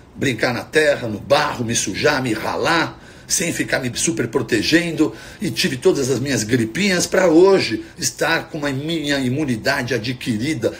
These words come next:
de tanta exposição mais fortalecida. Super proteger e esconder o seu filhinho não é a melhor maneira de você ajudá-lo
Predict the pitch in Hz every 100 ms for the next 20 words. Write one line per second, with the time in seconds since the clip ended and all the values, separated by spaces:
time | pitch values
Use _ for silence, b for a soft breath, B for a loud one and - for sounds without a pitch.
0 | B 123 110 165 165 160 - 151 113 104
1 | - 196 151 - - - - - B B
2 | B 175 135 139 - - - - - -
3 | 190 120 - B - - 247 214 190 165
4 | - 165 160 123 120 143 123 147 208 196
5 | - 220 135 123 127 104 B B 135 123
6 | 185 175 - 120 113 202 208 131 95 -
7 | B - 143 294 285 262 277 202 233 208
8 | 269 226 196 - 226 214 - 196 220 170
9 | 165 180 185